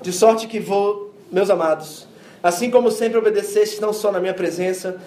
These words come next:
mas muito mais agora na minha ausência." Agora ele diz assim, "Assim também efetuai a vossa salvação com temor e tremor."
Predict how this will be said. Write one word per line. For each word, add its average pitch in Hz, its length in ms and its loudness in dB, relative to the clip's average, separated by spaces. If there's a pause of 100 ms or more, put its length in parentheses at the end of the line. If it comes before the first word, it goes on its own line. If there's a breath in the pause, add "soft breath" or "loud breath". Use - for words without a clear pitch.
(320 loud breath)
mas 202 320 4
muito 233 280 -2
mais 196 280 0
agora 175 240 4
na 160 100 -2
minha 208 120 2
ausência." 170 420 -2
Agora 151 160 0
ele 160 60 -6
diz 175 100 -2
assim, 175 420 -4 (300 loud breath)
"Assim 247 540 0
também 165 680 2 (260 loud breath)
efetuai 202 1120 4
a 175 180 -2
vossa 175 600 4
salvação 175 1000 -2 (220 loud breath)
com 147 220 0
temor 170 800 4 (340 loud breath)
e 180 420 0 (280)
tremor." 143 460 0